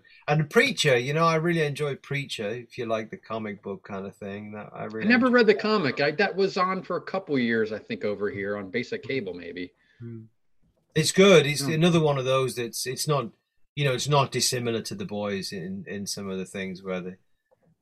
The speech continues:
Speaker 1: you know, the, um, uh, yeah, some of the things that happen to one of the main kind of bad guys is pretty, pretty, you know, makes you wince a little. But it's good. I enjoyed that one.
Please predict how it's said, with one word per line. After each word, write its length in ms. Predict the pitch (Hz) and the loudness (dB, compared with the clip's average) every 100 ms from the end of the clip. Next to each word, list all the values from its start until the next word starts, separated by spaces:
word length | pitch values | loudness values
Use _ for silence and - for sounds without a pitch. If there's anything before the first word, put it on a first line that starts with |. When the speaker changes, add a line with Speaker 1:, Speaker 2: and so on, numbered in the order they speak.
| _ | _
Speaker 1:
you 140 | - 101 | -12 -8
know, 160 | 95 | -6
the, 260 | 90 87 85 | -6 -6 -6
um, 420 | 90 87 85 87 _ _ _ _ _ _ - | -8 -8 -8 -12 _ _ _ _ _ _ -16
uh, 500 | 95 92 87 85 78 - | -12 -10 -8 -10 -10 -10
yeah, 160 | 127 104 | -8 -4
some 260 | - 110 | -4 -6
of 60 | 98 | -8
the 80 | 95 - | -10 -10
things 240 | 110 95 | -10 -8
that 120 | 92 | -10
happen 420 | 90 101 95 92 85 | -12 -12 -12 -10 -10
to 100 | 92 | -10
one 180 | 95 92 | -8 -10
of 80 | 87 | -10
the 60 | |
main 440 | 90 92 92 87 85 _ _ | -10 -10 -10 -12 -16 _ _
kind 240 | - 95 87 | -14 -12 -12
of 160 | 87 _ _ _ _ _ _ | -14 _ _ _ _ _ _
bad 300 | 117 101 92 | -6 -6 -8
guys 420 | - 90 92 90 - | -8 -8 -8 -10 -10
is 240 | 87 - _ _ | -10 -12 _ _
pretty, 480 | - - - - _ _ _ _ - _ _ | -16 -16 -16 -20 _ _ _ _ -20 _ _
pretty, 400 | - - 85 151 185 | -16 -12 -10 -12 -14
you 120 | 101 | -10
know, 260 | 95 87 - _ - - - | -10 -10 -16 _ -20 -20 -14
makes 260 | 117 110 - | -10 -8 -8
you 80 | 101 | -8
wince 320 | 104 95 - | -8 -8 -8
a 60 | |
little. 320 | 95 95 - - - - | -8 -10 -16 -20 -16 -8
But 120 | 113 | -6
it's 140 | 113 | -4
good. 220 | - 123 | -4 -2
I 140 | 104 110 | -2 -4
enjoyed 340 | 107 110 107 | -4 -6 -6
that 140 | 90 - | -10 -12
one. 160 | 95 | -16